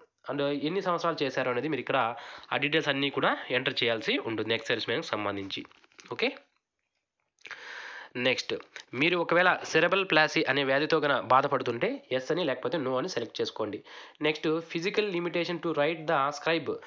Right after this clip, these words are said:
మీకు స్క్రైబ్ కావాలి అనుకుంటే కొంతమంది వాళ్ళు ఓన్గా ఎగ్జామినేషన్స్ అనేవి రాయలేరు, స్క్రైబ్ యూజ్ చేసి పక్క వాళ్ళు యూజ్ చేసి ఎగ్జామినేషన్ రాయాల్సి ఉంటుంది. అలాంటి వాళ్ళు ఎవరైనా ఉంటే వాళ్ళు ఇక్కడ ఎస్ అని సెలెక్ట్ చేసుకోవాలి, లేదంటే no అని సెలెక్ట్ చేసుకోవాల్సి ఉంటుంది. నెక్స్ట్ స్క్రైబ్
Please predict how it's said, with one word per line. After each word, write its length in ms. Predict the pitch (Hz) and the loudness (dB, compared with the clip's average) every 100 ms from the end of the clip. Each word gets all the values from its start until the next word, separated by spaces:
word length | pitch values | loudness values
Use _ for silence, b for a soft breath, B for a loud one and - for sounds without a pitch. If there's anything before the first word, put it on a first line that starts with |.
| B B | B B
మీకు 140 | 147 156 | -6 -6
స్క్రైబ్ 460 | - - 170 202 | -8 -2 0 2
కావాలి 360 | 196 160 151 147 | 2 2 2 2
అనుకుంటే 320 | 135 113 107 | 0 -2 -2
కొంతమంది 540 | 101 147 165 175 190 175 | -2 0 0 0 0 0
వాళ్ళు 240 | 151 160 | 0 0
ఓన్గా 340 | 156 170 190 | 0 0 0
ఎగ్జామినేషన్స్ 560 | 170 135 156 156 147 139 | -2 0 0 2 -2 -2
అనేవి 200 | 135 151 | -2 0
రాయలేరు, 360 | 127 127 139 160 | 2 0 0 -4
స్క్రైబ్ 400 | - 143 143 139 | -2 -2 0 -2
యూజ్ 200 | 135 135 | -2 -2
చేసి 140 | 131 | -2
పక్క 240 | 147 - | -4 -2
వాళ్ళు 180 | 135 135 | 0 0
యూజ్ 160 | 127 123 | -2 -4
చేసి 220 | 123 220 - B B | -4 -4 -6 B B
ఎగ్జామినేషన్ 480 | 123 120 135 135 135 | -4 0 2 2 0
రాయాల్సి 320 | 127 117 107 | 2 2 2
ఉంటుంది. 200 | 107 104 - | -4 -4 0
అలాంటి 320 | 117 143 143 | 2 2 2
వాళ్ళు 200 | 143 143 | 0 0
ఎవరైనా 280 | 127 131 127 | -2 -2 -2
ఉంటే 320 | 117 185 277 B B - | -2 -4 -6 B B -6
వాళ్ళు 160 | 123 135 | -2 -2
ఇక్కడ 220 | 127 123 | -2 -2
ఎస్ 260 | 120 123 | -2 -2
అని 100 | 151 | -4
సెలెక్ట్ 300 | 139 127 127 | -2 -2 -2
చేసుకోవాలి, 400 | 131 - 135 147 | -4 -4 -2 -2
లేదంటే 340 | 233 127 131 - | 0 -2 -2 -4
no 220 | 113 123 | -2 -2
అని 100 | 117 | -2
సెలెక్ట్ 320 | - 110 - | -4 -6 -6
చేసుకోవాల్సి 440 | 98 - 101 98 190 | -8 -4 -4 -2 -2
ఉంటుంది. 380 | 104 98 98 - B B B - | -2 -4 -8 -10 B B B -6
నెక్స్ట్ 420 | 139 139 113 95 | -4 -4 -4 -6
స్క్రైబ్ 460 | - 147 175 170 | -6 -2 0 0